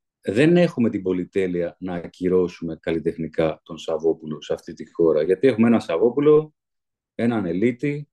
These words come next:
ένα Θοδωράκη, ένα Χατζηδάκη, μια Μούσχουρη,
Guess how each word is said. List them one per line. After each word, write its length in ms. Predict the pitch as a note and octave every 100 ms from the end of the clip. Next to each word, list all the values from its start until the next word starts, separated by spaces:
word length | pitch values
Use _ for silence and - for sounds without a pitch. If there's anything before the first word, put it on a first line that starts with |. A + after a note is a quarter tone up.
| -
ένα 260 | A2+ A2+ A2+
Θοδωράκη, 800 | F2+ D#2+ F2+ B2+ B2+ C#3 C#3 _ -
ένα 220 | A#2+ A2+
Χατζηδάκη, 840 | F#2+ E2 E2 A#2+ B2+ C#3 C3+ C3+ _ _
μια 240 | A2+ A#2+ G2
Μούσχουρη, 760 | G#2+ A#2+ - C3+ C3+ C3+ C3